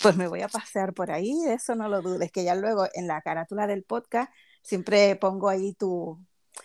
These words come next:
el Instagram de la persona que está charlando conmigo, para que así la gente, pues a lo mejor que no los conozca, que en realidad,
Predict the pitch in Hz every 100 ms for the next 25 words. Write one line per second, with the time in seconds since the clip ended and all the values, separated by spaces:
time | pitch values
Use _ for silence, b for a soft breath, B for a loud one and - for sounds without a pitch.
0 | B 202 185 208 208 196 196 190 170 185
1 | - 185 196 202 - 214 208 202 185 185
2 | 180 185 196 208 226 240 311 285 311 427
3 | - 180 175 - - 180 - 208 214 220
4 | 220 226 240 - _ _ _ _ 160 160
5 | 160 165 165 190 202 180 165 165 - -
6 | 202 269 262 233 170 - 170 160 151 160
7 | 165 180 202 214